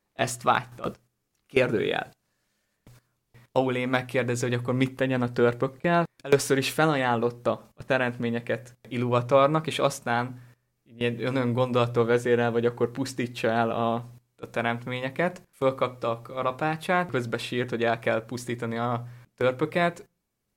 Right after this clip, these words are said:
de közben a törpök elkezdtek sírni és menekülni, és ekkor megszólal Ilúvatar, hogy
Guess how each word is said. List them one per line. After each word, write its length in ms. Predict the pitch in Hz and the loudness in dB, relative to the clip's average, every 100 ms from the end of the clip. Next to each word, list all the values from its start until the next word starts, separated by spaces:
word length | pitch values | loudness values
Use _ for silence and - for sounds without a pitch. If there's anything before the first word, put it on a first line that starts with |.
| _ | _
de 180 | _ 131 | _ -2
közben 360 | 160 135 123 127 | 2 2 2 2
a 20 | |
törpök 380 | 139 135 127 127 | 2 2 0 0
elkezdtek 440 | 123 127 - 123 | 0 -2 -4 -4
sírni 400 | - 135 131 127 | -2 0 2 0
és 120 | 123 | -2
menekülni, 840 | 131 123 117 120 117 107 127 151 - | -2 0 0 0 -2 0 -2 -4 -8
és 140 | - | -4
ekkor 260 | 120 120 123 | -4 -2 -2
megszólal 500 | 120 120 - 120 120 | 0 -2 0 0 2
Ilúvatar, 540 | 123 127 123 123 120 | 0 0 -2 2 2
hogy 260 | 120 120 | 4 0